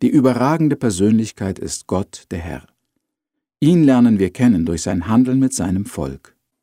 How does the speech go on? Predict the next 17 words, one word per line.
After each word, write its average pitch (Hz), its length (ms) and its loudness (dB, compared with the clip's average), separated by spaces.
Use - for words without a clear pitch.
Vielleicht 135 380 0
müssen 160 240 0
wir 156 140 2
an 156 120 0
anderer 123 300 2
Stelle 104 320 0
noch 101 120 0
einmal 101 360 2
etwas 87 260 -6
auf 90 140 -8
die - 140 -4
Erwählung 104 560 0
der 95 200 -2
Juden 87 400 -2
durch 113 240 -4
Abraham 90 480 -4
eingehen. 73 560 -10